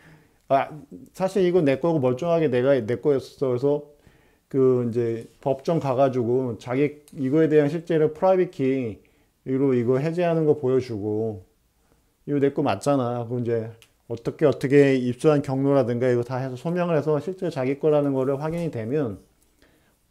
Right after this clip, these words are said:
어떻게 하면 됩니까? 이거를 다시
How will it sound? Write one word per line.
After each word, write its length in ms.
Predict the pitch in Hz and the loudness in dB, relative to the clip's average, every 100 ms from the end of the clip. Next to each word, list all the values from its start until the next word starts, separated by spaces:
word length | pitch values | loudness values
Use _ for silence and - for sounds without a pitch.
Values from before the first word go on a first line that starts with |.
| _ - | _ -10
어떻게 240 | 123 156 | -4 -2
하면 160 | 147 127 | 0 -2
됩니까? 460 | 104 98 127 104 - _ _ - | -4 -6 -6 -6 -12 _ _ -4
이거를 480 | 139 175 214 202 165 | 0 6 6 6 6
다시 540 | 143 135 160 170 165 | 2 2 2 2 -2